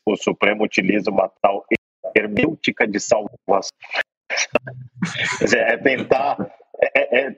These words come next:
é tentar tornar menos pior alguma coisa, né? Mas, é, eu concordo com você e eu acho o seguinte, Reinaldo, é, a M P,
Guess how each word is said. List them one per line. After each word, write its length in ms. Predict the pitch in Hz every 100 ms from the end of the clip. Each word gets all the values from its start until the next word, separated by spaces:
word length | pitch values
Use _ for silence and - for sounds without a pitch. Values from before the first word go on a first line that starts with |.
| -
é 100 | 127
tentar 420 | - 143 131 151 -
tornar 480 | 143 113 120 131
menos 380 | 120 143 147 135
pior 460 | - 120 113 113 98
alguma 340 | 92 98 92
coisa, 360 | - 95 87 76
né? 140 | 76 80 _
Mas, 580 | 104 123 123 120 - -
é, 260 | 120 123 -
eu 80 |
concordo 500 | 160 202 - 175 139
com 140 | - 110
você 480 | 101 - 139 151 127
e 100 | 143
eu 140 | -
acho 220 | 165 -
o 40 | -
seguinte, 500 | 151 120 117 107 85
Reinaldo, 400 | 85 85 80 - _
é, 540 | 95 95 95 95 90 92 _ _ -
a 140 | 127
M 220 | 175 170 131
P, 440 | - 139 156